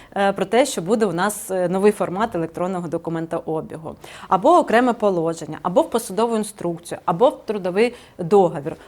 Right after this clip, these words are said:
Будь-який документ, головне, щоб у вас, е, була під-, було підпис працівника про те, що він ознайомлений з таким порядком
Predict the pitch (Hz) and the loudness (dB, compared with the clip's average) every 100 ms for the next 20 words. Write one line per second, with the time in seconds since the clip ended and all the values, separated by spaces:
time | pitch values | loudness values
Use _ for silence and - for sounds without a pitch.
0 | - 202 262 208 196 170 190 202 262 415 | -8 0 2 2 0 -2 -2 -2 -2 -2
1 | 240 190 202 220 269 254 - 214 196 - | -2 0 0 0 0 -2 -2 -4 -4 -6
2 | 175 214 196 196 - - - 175 175 208 | 0 2 2 0 -16 -14 -4 -4 0 4
3 | 214 196 - 233 202 - - 180 214 226 | 4 4 0 0 0 -6 -10 2 4 4
4 | - 240 - 170 - 165 - 170 180 - | 4 0 0 -6 -6 -6 -4 -4 -2 2
5 | 330 440 - _ _ _ _ _ - 196 | 2 2 -8 _ _ _ _ _ -4 0
6 | 190 220 277 - 214 220 - 160 208 240 | 4 4 4 2 0 0 0 0 2 2
7 | - - _ _ - - - _ - - | -4 -20 _ _ -20 -20 -20 _ 0 2
8 | 190 180 240 254 202 196 165 156 220 226 | 2 2 4 4 0 -2 -6 2 4 4
9 | 220 185 165 156 165 - 302 | 4 2 4 0 -2 2 2